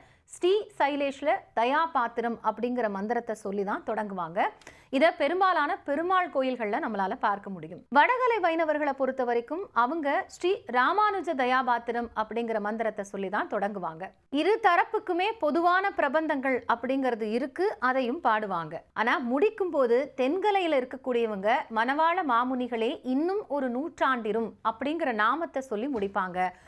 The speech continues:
அதே மாதிரி வடகலையார் அவங்களுக்குன்னு ஒரு தனியான வாழை திருநாம பாடலை வச்சிருக்கிறாங்க. அதை சொல்லி தான் முடிப்பாங்க. இப்போ வரதராஜ பெருமாள் கோயில் இருக்கு இல்லையா, அந்த கோயிலை பொறுத்த வரைக்கும் பார்த்தோம்னா, இந்த திவ்ய பிரபந்தம் பாடுறது தொடர்ச்சியா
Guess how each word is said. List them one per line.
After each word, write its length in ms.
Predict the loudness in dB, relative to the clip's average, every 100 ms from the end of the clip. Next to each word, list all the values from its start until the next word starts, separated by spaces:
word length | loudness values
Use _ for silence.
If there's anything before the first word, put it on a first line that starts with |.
| -20 _
அதே 380 | 2 4 2 2
மாதிரி 500 | 0 0 -2 -2 -2 2
வடகலையார் 680 | 2 4 2 2 2 0 2
அவங்களுக்குன்னு 680 | 0 0 -2 -2 -2 -4 -2
ஒரு 220 | -2 -2
தனியான 560 | -2 0 2 2 2 2
வாழை 440 | 2 4 2 -4
திருநாம 380 | -4 -2 0 0
பாடலை 340 | 0 0 0 -2
வச்சிருக்கிறாங்க. 600 | -4 -6 -8 -4 -4 -4 -4
அதை 160 | -2 -2
சொல்லி 240 | -2 -4
தான் 180 | -4 -8 -10
முடிப்பாங்க. 360 | -8 -10 -10 -16 _ _
இப்போ 180 | -2 2
வரதராஜ 560 | 4 4 4 4 2 0
பெருமாள் 380 | 0 2 2 2
கோயில் 280 | 0 2
இருக்கு 220 | 0 -2 -2
இல்லையா, 340 | 0 0 0
அந்த 280 | -2 0 0
கோயிலை 360 | 0 0 2 0
பொறுத்த 300 | -2 -2 -2
வரைக்கும் 340 | -2 -4 -2
பார்த்தோம்னா, 560 | 0 0 -4 -4 -4 -4
இந்த 180 | -6 -4
திவ்ய 340 | -4 0 0
பிரபந்தம் 420 | 0 -2 -2 -2 0
பாடுறது 520 | 2 2 0 0 -2 -6 _ _
தொடர்ச்சியா 500 | 0 0 0 2 2